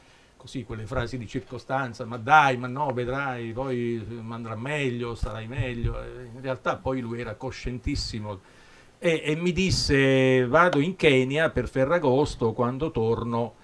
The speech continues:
ti devo presentare i Bernabei che ti potrebbero essere molto utili della Lux Vide.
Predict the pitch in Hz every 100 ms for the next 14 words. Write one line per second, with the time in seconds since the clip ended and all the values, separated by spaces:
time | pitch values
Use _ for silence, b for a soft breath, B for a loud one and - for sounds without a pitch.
0 | B B B B - - - 117 120 110
1 | 120 120 123 117 113 101 104 98 135 135
2 | 127 98 98 98 98 110 - 107 117 113
3 | 107 104 104 110 - 101 98 117 107 107
4 | 110 110 110 101 98 101 107 113 - 127
5 | 113 85 90 107 101 B B